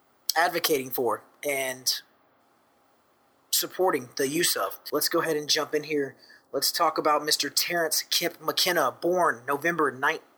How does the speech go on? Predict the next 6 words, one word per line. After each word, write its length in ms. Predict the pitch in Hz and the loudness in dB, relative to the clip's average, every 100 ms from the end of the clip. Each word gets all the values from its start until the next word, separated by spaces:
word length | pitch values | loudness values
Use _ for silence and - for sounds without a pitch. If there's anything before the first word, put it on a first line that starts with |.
| _ - | _ -2
pardon 240 | 170 160 | 0 0
me, 140 | 131 110 | -6 -8
November 360 | 139 170 156 | -6 -2 0
sixteenth, 580 | 139 - - - 170 143 135 | 2 0 -2 -4 -6 -10 -4
nineteen 400 | 143 143 160 151 | -2 0 -4 -4
forty-six. 960 | 147 143 120 - - 196 - - - | 0 0 2 2 2 2 2 0 -4